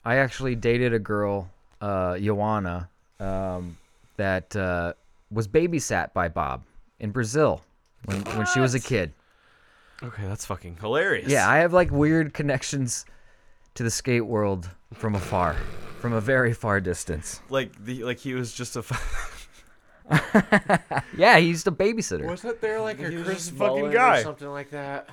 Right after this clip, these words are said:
Speaker 1: Hmm?
Speaker 2: Chris Mullen or something like that. Chris, Chris.
Speaker 1: Well, you said Rodney, but I don't think Rodney was in the first one, man.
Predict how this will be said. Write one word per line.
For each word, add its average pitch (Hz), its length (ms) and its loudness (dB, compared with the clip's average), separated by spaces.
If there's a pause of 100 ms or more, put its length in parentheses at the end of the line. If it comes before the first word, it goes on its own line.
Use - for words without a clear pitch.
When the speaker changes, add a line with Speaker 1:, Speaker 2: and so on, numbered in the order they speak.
(100)
Speaker 1:
Hmm? 208 300 10 (120)
Speaker 2:
Chris - 300 -14
Mullen 117 460 -10
or 120 100 -14
something 127 320 -18
like 120 200 -14
that. 120 280 -12
Chris, - 500 -18 (100)
Chris. - 380 -20 (140)
Speaker 1:
Well, 120 80 -2
you 123 60 -2
said 120 320 -4
Rodney, 90 640 0 (1080)
but 95 260 -4
I 143 120 4
don't 277 160 0
think 320 180 -6
Rodney 156 300 2
was 147 140 -2
in 151 80 -2
the 143 80 -2
first 151 340 -6
one, 117 180 -2
man. 107 320 -2